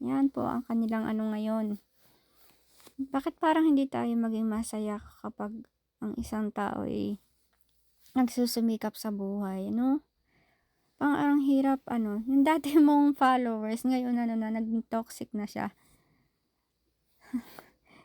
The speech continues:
Kung ikaw ay hindi marunong magtrabaho, hindi ka aangat sa buhay. Hindi ka magkakaroon ng mga bagay na gusto mo.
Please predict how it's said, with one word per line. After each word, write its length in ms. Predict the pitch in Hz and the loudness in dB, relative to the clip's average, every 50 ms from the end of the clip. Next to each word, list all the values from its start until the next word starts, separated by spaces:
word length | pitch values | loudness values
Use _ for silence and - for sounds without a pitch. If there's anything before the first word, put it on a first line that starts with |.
| _ _ - | _ _ 2
Kung 160 | 320 349 370 | 4 6 6
ikaw 380 | 359 339 285 - 339 339 330 302 | 6 4 2 2 0 0 2 2
ay 80 | 294 | 4
hindi 400 | 302 277 277 269 254 247 269 262 254 254 247 247 247 - - - _ _ _ _ _ _ _ _ | 6 6 6 6 6 4 2 0 -2 -2 -4 -4 -4 -6 -6 -8 _ _ _ _ _ _ _ _
marunong 560 | - 240 240 247 233 233 233 233 240 226 226 233 | -2 -2 0 0 0 0 0 0 0 -2 -2 -4
magtrabaho, 720 | - - 208 226 220 208 208 202 208 208 190 - 202 - _ _ _ _ _ - | -8 -8 -6 -4 -4 -2 -2 -2 -2 -4 -4 -6 -8 -10 _ _ _ _ _ -2
hindi 200 | 311 359 370 392 | 0 2 2 2
ka 280 | 381 - 370 349 320 320 | 2 2 0 2 2 2
aangat 240 | 285 285 294 277 - | 2 2 2 0 -2
sa 120 | - 269 247 | -2 0 0
buhay. 720 | 233 226 214 202 214 247 277 320 339 294 254 220 220 233 233 _ _ _ _ _ _ _ _ _ _ _ _ _ _ _ _ _ _ - | 0 0 0 -2 -2 -2 0 0 0 0 0 0 -2 -6 -8 _ _ _ _ _ _ _ _ _ _ _ _ _ _ _ _ _ _ 0
Hindi 160 | 370 381 392 | 2 2 2
ka 160 | 359 403 381 | 4 2 2
magkakaroon 560 | 381 330 - 339 330 - 302 311 302 311 302 302 | 2 2 0 0 0 0 0 0 0 2 0 0
ng 80 | 302 302 | 0 0
mga 200 | 302 294 285 277 254 | 0 2 2 2 2
bagay 260 | 254 247 240 240 240 240 | 2 0 0 0 0 0
na 120 | 233 226 | 0 -2
gusto 400 | 208 220 - - - - 214 208 | -4 -6 -8 -10 -10 -8 -6 -4
mo. 320 | 226 254 285 277 254 214 | 0 2 4 4 2 2